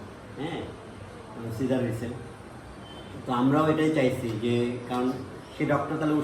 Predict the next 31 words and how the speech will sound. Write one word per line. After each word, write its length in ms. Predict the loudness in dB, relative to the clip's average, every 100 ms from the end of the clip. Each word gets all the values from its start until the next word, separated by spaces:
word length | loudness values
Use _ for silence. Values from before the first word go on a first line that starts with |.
| 4
সম্বন্ধে 360 | 6 10 10 8
জানে 340 | 6 4 2 -2 -8 -12 -10 -10 -10 -6 -4 0
যে 100 | 2 2
ও, 80 | 0 -4 -6 -6 -4
ও 80 |
ঠান্ডা 460 | -4 0 4 6 4
আছে 180 | 2 -2 2
কি 60 |
না, 200 | 2 2 2
কোনো 120 | 0
প্রবলেম 400 | 0 2 4 6
আছে 200 | 4 0 -2
কি 60 | -4
না, 140 | -4 -6 -8 -10 -12
তাহলে 200 | -8 -6
সেটা 200 | -4 0 0 2
ভালো 180 | 4 4
হয়। 260 | 4 0 -4 -10 -12 -12 -12 -10 -6 -4
তো 60 | 2
সে 80 | 4
কারণে 340 | 6 6 6
আনা 240 | 6 6 6
হয় 180 | 6 6
নাই। 240 | 4 2 -2 -8 -12 -6
আর 480 | 2 6 6 4 2
দেখেন, 300 | 2 4 4
আমি 180 | 6 4
আপনাদের 320 | 4 2 0 0
সাথে 180 | 2 2
আরেকটা 280 | 2 0
জিনিস 220 | 0 0